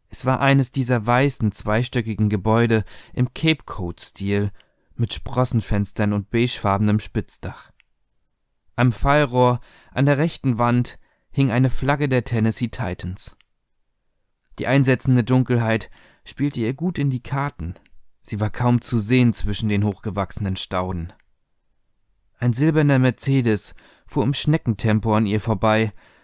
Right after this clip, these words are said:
und nahm ihr für einen Moment die Sicht. Sie schnaufte genervt. Wenn sie es nun verpasst hatte, stand sie umsonst minutenlang hier rum.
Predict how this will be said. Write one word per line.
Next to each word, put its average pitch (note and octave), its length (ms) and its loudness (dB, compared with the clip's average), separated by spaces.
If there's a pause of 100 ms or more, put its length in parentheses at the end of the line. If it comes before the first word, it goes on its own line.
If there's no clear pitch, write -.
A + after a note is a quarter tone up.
(120)
und - 240 -6
nahm B2+ 260 2
ihr A#2+ 100 -4
für - 160 -6
einen A2+ 220 0
Moment A#2 420 2
die A2 100 -2
Sicht. A2+ 440 -4 (1000)
Sie A2+ 120 -8
schnaufte G2 580 -4
genervt. F#2+ 600 -4 (800)
Wenn A#2 180 -8
sie C3 100 -4
es C3+ 180 -4
nun C#3 120 2
verpasst - 600 -2
hatte, A2 320 -6 (400)
stand D3 260 -4
sie E3 120 -4
umsonst C3 640 0
minutenlang B2+ 760 2
hier B2 160 -2
rum. B2 320 -2